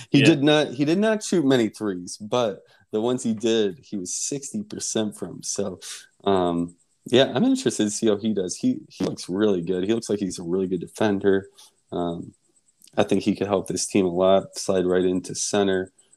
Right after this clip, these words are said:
Speaker 1: Um, they lose their, they lose their shooting guard. I feel like Pratt s-, slides right in there. Um, yeah, what, what do you think of this class?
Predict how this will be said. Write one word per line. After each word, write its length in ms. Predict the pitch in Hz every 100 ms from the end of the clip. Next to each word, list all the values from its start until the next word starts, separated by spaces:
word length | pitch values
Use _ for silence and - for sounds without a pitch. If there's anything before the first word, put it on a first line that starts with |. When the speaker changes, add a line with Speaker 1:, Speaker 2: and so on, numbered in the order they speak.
| _ _
Speaker 1:
Um, 520 | 90 90 85 85 85 - -
they 100 | 101
lose 320 | 98 104 104
their, 400 | - 98 95 95 - _
they 80 | 98
lose 200 | 98 101
their 120 | 87
shooting 360 | 92 - 104 101
guard. 280 | 95 98 95
I 40 |
feel 140 | - 87
like 160 | 82
Pratt 260 | - 98 92
s-, 320 | - - - -
slides 420 | - 98 90 -
right 140 | 92
in 200 | 92 87
there. 400 | 87 95 92 95 _ _ _ _ _ _
Um, 480 | - - - - - _ _ _ _ _ _ _ -
yeah, 180 | 107 135
what, 260 | 98 113 95
what 100 | 117
do 60 |
you 60 | 123
think 140 | 107
of 60 | 92
this 120 | 90
class? 360 | - 92 87